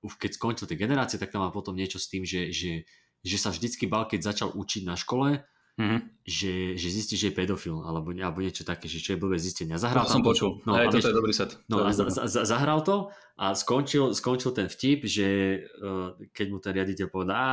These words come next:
Speaker 1: „Ale však čo, veď kto by to robil pre peniaze, že však všetci
Speaker 2: Mhm.
Speaker 1: sme.“ A potom išiel prejsť na, na niečo, že kato-, katolícka škola, tak, ale zrazu tam mal pauzu asi dve sekundy, lebo teraz roz-, asi, asi rozmýšľal, tuším, že takto, že rozmýšľal, čo ide ďalej,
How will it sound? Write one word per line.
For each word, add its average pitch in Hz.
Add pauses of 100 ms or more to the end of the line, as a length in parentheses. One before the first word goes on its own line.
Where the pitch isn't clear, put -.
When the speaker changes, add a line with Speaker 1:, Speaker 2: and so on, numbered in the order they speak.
Speaker 1:
„Ale 120
však 101
čo, 104
veď 90
kto -
by 98
to -
robil 90
pre 87
peniaze, 87
že 82
však 85
všetci 104
Speaker 2:
Mhm. 98
Speaker 1:
sme.“ 107 (640)
A 92
potom 127 (400)
išiel 120
prejsť 110
na, 101 (560)
na 104
niečo, 98
že 92
kato-, 107
katolícka 104
škola, 98
tak, 92
ale 95
zrazu 123
tam 117
mal 104
pauzu 110
asi -
dve 92
sekundy, 113
lebo 101
teraz 104
roz-, 113
asi, - (160)
asi 143
rozmýšľal, 113
tuším, 104
že 92
takto, 95
že 87
rozmýšľal, 113
čo 113
ide 104
ďalej, 107